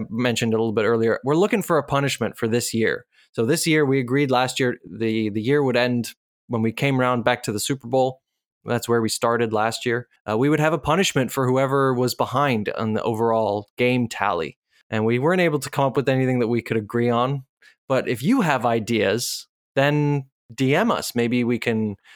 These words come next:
find something that, uh, is, is, that works.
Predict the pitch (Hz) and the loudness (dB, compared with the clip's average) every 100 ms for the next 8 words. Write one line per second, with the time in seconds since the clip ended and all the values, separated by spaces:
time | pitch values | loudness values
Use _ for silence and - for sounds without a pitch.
0 | - - 120 120 - 117 107 104 104 98 | -14 -2 0 0 0 -2 -2 -2 -2 -4
1 | 113 113 - 107 107 - 110 107 - - | -4 -4 -4 -8 -10 -10 -10 -10 -14 -12
2 | 117 120 120 - - - - | -6 -2 -2 -2 -4 -6 -8